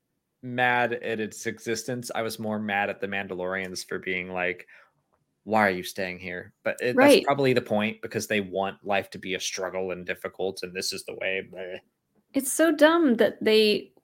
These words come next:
Speaker 2: would know that these creatures exist, know that this has happened before, and they still train out there,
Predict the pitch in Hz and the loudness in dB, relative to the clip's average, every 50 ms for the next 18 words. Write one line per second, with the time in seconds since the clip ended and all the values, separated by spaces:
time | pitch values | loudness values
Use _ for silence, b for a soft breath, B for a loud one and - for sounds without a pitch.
0 | _ _ - 196 196 214 208 214 - 190 190 196 202 214 247 262 311 302 - 285 | _ _ -2 2 4 4 4 4 2 2 4 6 6 6 6 4 4 2 4 4
1 | 285 285 - - 220 220 214 208 190 180 185 - - - - - - 240 - - | 4 4 4 2 2 4 4 2 2 2 0 -2 -2 -2 0 2 2 0 0 -4
2 | - - - _ _ _ _ _ _ _ _ - - 196 190 190 214 240 269 285 | -10 -12 -16 _ _ _ _ _ _ _ _ -2 2 4 6 8 12 12 12 12
3 | 285 285 - - - _ _ _ _ _ _ - - - 190 214 208 - 233 240 | 10 8 4 2 -4 _ _ _ _ _ _ -14 -2 4 4 4 6 8 6 6
4 | 240 233 196 - - 208 214 233 233 214 202 185 180 170 - - 220 262 247 185 | 6 4 -2 -2 0 2 2 4 4 4 4 4 2 0 2 4 6 8 8 8
5 | - - - 220 262 - _ _ _ _ _ _ _ _ _ _ - - 262 277 | 6 4 2 2 0 -2 _ _ _ _ _ _ _ _ _ _ -4 2 4 4
6 | 302 302 311 311 - - 302 311 302 - - 285 269 285 262 214 175 165 - - | 4 4 2 0 -2 0 -2 -2 -2 -2 0 2 2 4 6 6 6 4 2 2
7 | 185 175 175 170 175 202 - - | 2 4 4 4 2 2 0 -6